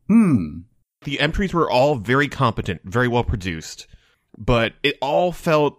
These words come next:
Speaker 2: not quite in step with what has been happening at, like, the last couple Eurovisions in terms of what is winning.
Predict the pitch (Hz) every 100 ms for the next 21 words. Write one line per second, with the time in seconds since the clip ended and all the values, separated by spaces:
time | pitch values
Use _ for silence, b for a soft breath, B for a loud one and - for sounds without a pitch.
0 | _ 131 135 147 - - 139 135 131 113
1 | 110 - 110 104 104 - - 117 113 -
2 | - 117 104 107 101 98 107 98 92 -
3 | 92 90 87 - 98 90 85 76 80 _
4 | _ _ _ 120 117 107 98 101 104 104
5 | 107 98 95 101 95 87 82 90 80 -
6 | -